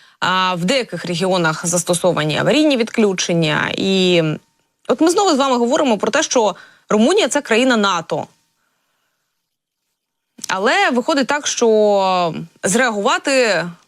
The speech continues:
не встигли все ж таки. Факт є, а зреагувати не встигли.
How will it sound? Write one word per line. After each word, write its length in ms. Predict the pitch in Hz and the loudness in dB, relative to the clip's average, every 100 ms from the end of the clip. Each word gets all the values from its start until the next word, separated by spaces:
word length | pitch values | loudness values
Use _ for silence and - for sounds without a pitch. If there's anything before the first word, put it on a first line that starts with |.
| _ _ _ _ _ - | _ _ _ _ _ -2
не 120 | 240 | -2
встигли 500 | - - 160 151 160 170 _ _ - | 0 -2 -2 -2 -8 -10 _ _ -12
все 180 | - | -6
ж 120 | 156 - | -4 -4
таки. 280 | 156 - 175 - _ _ _ | -6 -6 -8 -14 _ _ _
Факт 320 | 285 339 - | -2 -2 -2
є, 160 | 269 349 440 | 0 2 0
а 100 | 208 | 0
зреагувати 480 | 190 190 202 277 196 | -2 -2 -2 -2 -2
не 80 | 151 | -4
встигли. 460 | - - 160 180 | -6 -6 -6 -8